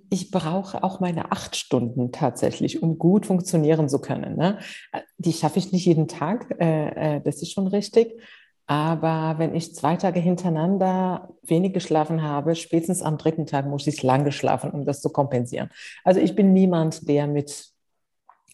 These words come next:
langfristig vier bis sechs Stunden am Tag klarkommt. Äh, das nicht. Deswegen Schlafen ist für mich eine wichtige <laughs> Komponente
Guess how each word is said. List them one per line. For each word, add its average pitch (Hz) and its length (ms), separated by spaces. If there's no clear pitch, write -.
langfristig 151 680
vier 143 160
bis 131 140
sechs 135 180
Stunden 139 240
am - 180
Tag 131 220
klarkommt. 143 560
Äh, 147 260
das - 260
nicht. 165 460
Deswegen 165 360
Schlafen 180 640
ist - 220
für 165 100
mich 175 220
eine 160 160
wichtige 190 400
<laughs> - 0
Komponente 175 840